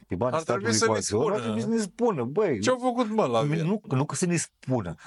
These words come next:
Speaker 1: ar trebui să ne spună minut cu minut ce-a făcut,
Speaker 2: Da.
Speaker 1: ca
Speaker 2: Ce-a
Speaker 1: fotbal.
Speaker 2: făcut omul ăla
Speaker 1: Să
Speaker 2: la
Speaker 1: comenteze
Speaker 2: Viena?
Speaker 1: precum Ilie Dobre.
Speaker 2: Deci, este clar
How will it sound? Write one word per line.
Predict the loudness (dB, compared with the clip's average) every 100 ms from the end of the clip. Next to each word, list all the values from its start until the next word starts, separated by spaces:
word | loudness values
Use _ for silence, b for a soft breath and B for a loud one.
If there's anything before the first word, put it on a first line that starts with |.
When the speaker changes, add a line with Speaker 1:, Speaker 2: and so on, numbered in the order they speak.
| B -4
Speaker 1:
ar | -2
trebui | 0 0 2
să | 2
ne | -2
spună | 0 0
minut | 2 0 0
cu | 0
minut | 2 2 2
ce-a | 0
făcut, | 0 -2 -2
Speaker 2:
Da. | 2
Speaker 1:
ca | 2 4 2
Speaker 2:
Ce-a | 0
Speaker 1:
fotbal. | 0 -2
Speaker 2:
făcut | -2 -2 0
omul | 0 2 2 4
ăla | 2
Speaker 1:
Să |
Speaker 2:
la | 2
Speaker 1:
comenteze | 0 0 2 0
Speaker 2:
Viena? |
Speaker 1:
precum | 0 0 2
Ilie | 2 2
Dobre. | 2 2 2 -4 b b
Speaker 2:
Deci, | 0 0 0 -4 -12 _ _ _
este | 0 0 0 -2
clar | -4 0 2 0 -2